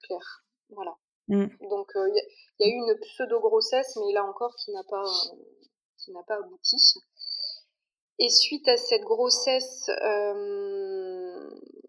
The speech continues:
Speaker 1: il a fallu donc provoquer une fausse couche pour retirer, euh, l'œuf clair. Ça s'est transformé, enfin, en fait, j'ai, j'ai vécu vraiment <laughs> beaucoup de choses, euh, assez, euh, horribles, hein. Euh,
Speaker 2: Mm.
Speaker 1: car lors de la prise de traitement pour, euh,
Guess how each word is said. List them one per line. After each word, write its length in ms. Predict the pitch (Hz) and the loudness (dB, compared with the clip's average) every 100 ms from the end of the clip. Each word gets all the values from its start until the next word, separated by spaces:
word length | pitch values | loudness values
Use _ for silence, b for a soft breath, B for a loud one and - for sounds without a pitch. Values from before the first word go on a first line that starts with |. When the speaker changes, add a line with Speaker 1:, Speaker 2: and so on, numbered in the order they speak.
| - _ | -20 _
Speaker 1:
il 140 | 226 220 | 0 2
a 80 | 214 | 2
fallu 340 | 220 220 233 | 2 0 -2
donc 180 | 202 202 | -2 -4
provoquer 400 | - 226 226 226 | 0 2 2 0
une 120 | 208 | -2
fausse 220 | - 415 - | -4 -6 -4
couche 280 | 302 320 - | -2 0 0
pour 140 | 208 190 | -4 -4
retirer, 640 | 196 - - 196 214 208 | -2 4 4 2 -2 -2
euh, 220 | 180 175 175 175 202 | -2 -6 -10 -12 -6
l'œuf 180 | 196 202 - | -6 -6 -4
clair. 220 | 233 285 185 - _ _ _ _ _ _ - | -2 -2 -6 -10 _ _ _ _ _ _ -20
Ça 180 | - 220 | -10 -6
s'est 140 | 220 220 | -2 -4
transformé, 800 | - 226 - 233 233 240 240 190 | 0 0 2 0 0 0 0 0
enfin, 180 | 202 208 | 0 0
en 80 | 220 | 4
fait, 100 | 254 | 4
j'ai, 140 | 233 220 - | 4 0 0
j'ai 180 | - 220 | 0 0
vécu 280 | 240 - | -6 -8
vraiment 340 | 254 233 254 254 | -8 -4 0 0
<laughs> 20 | |
beaucoup 320 | 240 - - | 0 -2 -2
de 60 | - | 0
choses, 320 | - - 240 208 | 2 2 2 0
euh, 240 | 196 196 - | 0 -2 -2
assez, 320 | 214 214 233 | -4 -4 -4
euh, 240 | 226 190 - | -2 -2 -4
horribles, 400 | 220 214 247 202 | -4 -4 -6 -10
hein. 80 | 196 _ B B B _ _ - | -16 _ B B B _ _ -6
Euh, 360 | 202 196 190 185 | -4 -4 -4 -2
Speaker 2:
Mm. 220 | 196 185 180 175 175 - - _ _ _ _ _ _ _ | 0 0 -2 -10 -16 -20 -20 _ _ _ _ _ _ _
Speaker 1:
car 220 | 220 208 | -4 0
lors 180 | 220 226 | 0 2
de 60 | 226 | 4
la 120 | 220 | 4
prise 280 | 220 - 226 | 0 -10 -4
de 100 | 214 | -2
traitement 580 | 208 240 220 - 240 233 233 | -2 -2 -4 -4 -4 -4 -6
pour, 160 | 214 | -8
euh, 60 | 202 | -6